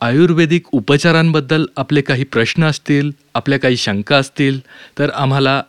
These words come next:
अवश्य विचारा. आमचा ईमेल आयडी आहे केअर ॲट दी रेट रसायू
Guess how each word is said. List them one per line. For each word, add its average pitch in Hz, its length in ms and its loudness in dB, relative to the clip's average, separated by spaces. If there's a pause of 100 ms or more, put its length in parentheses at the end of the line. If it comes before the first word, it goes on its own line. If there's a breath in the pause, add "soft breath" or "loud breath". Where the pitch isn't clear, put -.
(120)
अवश्य 123 440 0
विचारा. 165 500 0 (380 soft breath)
आमचा 131 360 -2 (180)
ईमेल 185 460 2
आयडी 120 280 2
आहे 117 340 0 (680 soft breath)
केअर 185 360 2 (380)
ॲट 131 240 -2
दी 120 160 2
रेट 143 260 2 (720 soft breath)
रसायू 143 720 2